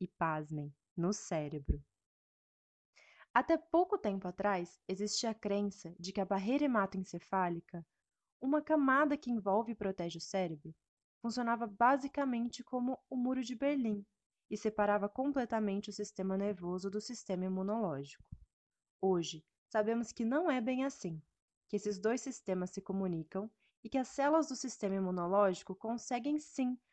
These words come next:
atravessar a barreira, ocasionando no que chamamos de neuroinflamação.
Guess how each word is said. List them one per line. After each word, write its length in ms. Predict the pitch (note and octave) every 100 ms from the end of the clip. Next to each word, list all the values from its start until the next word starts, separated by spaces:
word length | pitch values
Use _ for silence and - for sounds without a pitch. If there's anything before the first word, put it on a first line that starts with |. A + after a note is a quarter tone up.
| -
atravessar 560 | G#3 G#3 G#3 G#3 G#3+ G3
a 80 |
barreira, 540 | F#3+ A3 F#3+ E3 D#3+ D#3+ _ _ _
ocasionando 720 | - G3+ F#3 F#3 F#3 A3 G3+
no 120 | F3+ F3
que 120 | F3+
chamamos 640 | - F3 F3+ F3+ E3+ D#3+
de 280 | F3 E3+ E3+ _ _ _
neuroinflamação. 1600 | G3+ A3+ C#4 C#4+ C#4+ - - B3+ A#3+ G#3+ G3+ A3 B3 - E3+ D3+